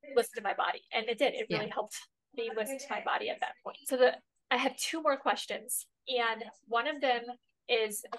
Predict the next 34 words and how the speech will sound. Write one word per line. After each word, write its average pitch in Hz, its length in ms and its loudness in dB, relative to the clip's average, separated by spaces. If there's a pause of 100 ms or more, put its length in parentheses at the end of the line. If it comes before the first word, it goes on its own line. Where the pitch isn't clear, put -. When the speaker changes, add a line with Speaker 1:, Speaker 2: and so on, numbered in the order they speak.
Speaker 1:
you 254 180 6
actually 233 300 8
hit 254 120 2
on 214 120 4
this, 214 180 -8
Laura, 226 300 6
and 233 80 2
I 220 80 2
wanna 214 160 -2
hear 226 300 0 (240)
a 254 60 4
little 277 220 4
bit 226 140 0
more 220 140 0
of 208 80 -2
your 214 80 -6
guys' 202 320 -4
thoughts - 240 -8
on - 100 -2
this. - 240 -4 (680)
Um, 202 220 0 (1500)
what 254 240 6
are 330 120 6
some 247 240 -2
ways 214 300 0
that 233 140 0 (180)
you 240 200 0
think 240 240 -2
a 208 160 2
mom 208 280 0 (160)
could 214 280 0 (320)
easily 269 360 6
accept - 480 2
help - 220 2